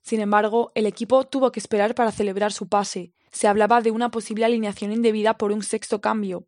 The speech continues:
La Gimnástica presentó un recurso formal ante el comité de competición, pero finalmente la demanda fue desestimada y el Zaragoza continuará su camino en la Copa.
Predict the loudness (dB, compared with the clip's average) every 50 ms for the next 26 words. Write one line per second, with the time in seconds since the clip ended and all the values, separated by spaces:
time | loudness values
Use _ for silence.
0 | _ -2 2 2 4 4 4 2 2 2 0 -2 -4 2 2 2 2 2 0 -4
1 | -4 0 4 4 4 4 4 0 2 2 0 0 0 -4 -2 -2 -2 0 2 2
2 | 0 0 0 -2 -2 0 0 -2 -2 -2 -2 -2 -2 -2 -2 -4 -6 -4 -4 -6
3 | -6 -8 -8 0 0 0 0 0 -6 -8 -4 -2 -2 0 -2 -2 -2 0 0 0
4 | 0 0 -2 -4 0 2 2 4 4 2 2 0 -2 -2 -2 0 0 0 -2 -2
5 | 0 0 2 2 2 0 -2 -4 -4 -6 -4 -2 0 0 0 -2 -4 -6 -4 -2
6 | -2 -2 -2 -2 -4 -4 -2 -2 -2 0 2 0 0 0 -2 -6 -6 -6 -6 -6
7 | -4 -2 -4 -4 -4 -6 -10 -10 -10 -10 -6 -6 -4 -2 -2 -2 -2 -4 -6 -8
8 | -8 -10 -14 -14